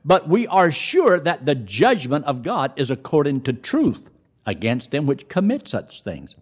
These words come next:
In other words, there is a God who is going to judge all of us. In verse three, "And thinkest thou this,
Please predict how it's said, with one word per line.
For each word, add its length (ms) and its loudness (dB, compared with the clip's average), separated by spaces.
In 80 -4
other 120 4
words, 200 4
there 160 2
is 220 0
a 60 -2
God 580 -2
who 180 2
is 120 2
going 300 0
to 60 -2
judge 600 -6
all 260 0
of 80 -8
us. 220 -16
In 120 2
verse 180 2
three, 260 -2
"And 280 -2
thinkest 400 -2
thou 180 0
this, 560 -8